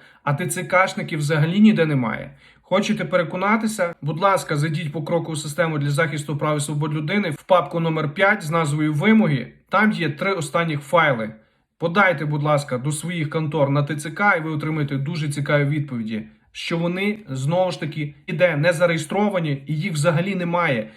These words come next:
ні як державних органів, ні як приватних органів. Тому, ще раз повторюю, коли вони вам закидають шістдесят п'яту статтю,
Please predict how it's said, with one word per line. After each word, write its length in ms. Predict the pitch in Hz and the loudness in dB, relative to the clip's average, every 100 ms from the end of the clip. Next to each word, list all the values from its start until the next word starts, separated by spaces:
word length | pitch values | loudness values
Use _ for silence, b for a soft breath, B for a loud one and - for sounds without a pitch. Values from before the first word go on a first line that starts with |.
| B B | B B
ні 80 | 180 | -2
як 160 | 180 | 0
державних 640 | 147 160 151 190 202 190 - | 0 -2 2 2 0 -4 2
органів, 400 | 185 170 170 156 B B - | 2 2 -2 -6 B B -6
ні 140 | 170 | -2
як 240 | 170 139 - | -2 -4 -2
приватних 540 | 160 160 175 - 135 - | 0 4 4 2 -4 -4
органів. 420 | 131 123 120 107 - | -2 -2 -2 -6 -4
Тому, 460 | 190 208 160 113 - | 4 4 4 0 -8
ще 240 | - 190 | -2 0
раз 120 | 196 | 0
повторюю, 540 | - 165 147 151 117 107 - _ | -2 -8 -4 -2 -2 -6 -12 _
коли 240 | - 202 | -2 4
вони 180 | 214 202 | 4 4
вам 120 | 190 | 0
закидають 440 | 156 165 170 170 143 | -2 -4 2 2 2
шістдесят 360 | 151 143 165 | -2 -2 0
п'яту 220 | 147 151 160 | 0 -2 -2
статтю, 540 | - 156 208 226 254 | -4 -2 4 4 4